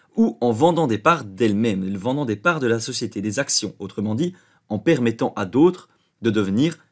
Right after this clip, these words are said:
propriétaires partiels de cette société. Et ça, c'est donc ce qu'on appelle le financement par capitaux propres. Et ici, quand je parle d'actions, de quoi est-ce que je parle ?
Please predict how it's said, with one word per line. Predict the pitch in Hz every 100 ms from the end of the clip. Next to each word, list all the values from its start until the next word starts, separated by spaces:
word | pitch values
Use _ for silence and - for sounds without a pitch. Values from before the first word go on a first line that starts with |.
| _
propriétaires | - 135 - 110 110 165
partiels | 117 - 160 165
de | 110
cette | - -
société. | 120 - 107 - - _ _ _ _
Et | 113
ça, | 107 160 185 _ _ _
c'est | -
donc | 107 135
ce | -
qu'on | 104
appelle | - 151
le | 113
financement | 107 104 107 156
par | 160 - _ -
capitaux | 175 - 160 131
propres. | - - - _ _ _ _ _ _ _ _ _ _ _ _ -
Et | 180
ici, | 143 - 185 - - _
quand | 139
je | 120
parle | 117 110
d'actions, | 101 120 - 180 208 _ _ _ _ _
de |
quoi | 151 220
est-ce | -
que | 120
je | -
parle ? | - 92 92